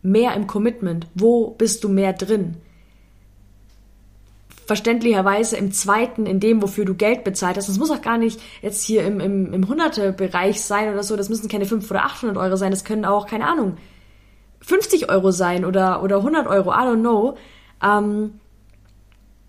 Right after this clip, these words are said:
aber du bist committed, weil du etwas gegeben hast, weil du dafür bezahlt hast. Du erwartest dir etwas, ähm, dafür,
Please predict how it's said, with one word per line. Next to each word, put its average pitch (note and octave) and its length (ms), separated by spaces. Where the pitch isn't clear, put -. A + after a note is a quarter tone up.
aber A#3 340
du A#3 120
bist B3 400
committed, B3 500
weil F#3+ 220
du A#3 100
etwas A3 320
gegeben A3 460
hast, F3 260
weil F#3+ 160
du G#3 220
dafür G3 280
bezahlt F#3+ 680
hast. C4+ 300
Du A3 60
erwartest F#3+ 580
dir B3 120
etwas, C4 380
ähm, A#3 520
dafür, B3+ 540